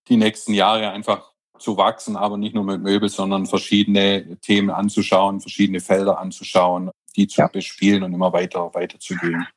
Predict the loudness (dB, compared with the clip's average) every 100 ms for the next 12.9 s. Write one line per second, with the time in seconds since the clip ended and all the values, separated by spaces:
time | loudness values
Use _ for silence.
0 | _ -2 2 2 2 0 2 2 0 -4
1 | 0 0 0 0 2 2 2 0 0 2
2 | 2 0 0 0 0 0 0 0 0 0
3 | 0 0 2 2 2 0 -2 0 2 2
4 | 2 2 0 0 2 2 0 -2 0 0
5 | 0 2 2 4 0 -2 -4 -2 -2 -4
6 | -10 -4 -2 2 2 2 2 0 0 0
7 | 0 0 2 2 2 0 -2 -2 0 -2
8 | -2 -8 0 2 4 2 -2 0 0 0
9 | -2 -2 0 2 2 0 2 0 -2 _
10 | _ -4 2 2 4 2 2 0 -2 -12
11 | -12 -12 -6 -2 2 2 2 0 -4 0
12 | 0 2 -2 0 0 0 0 0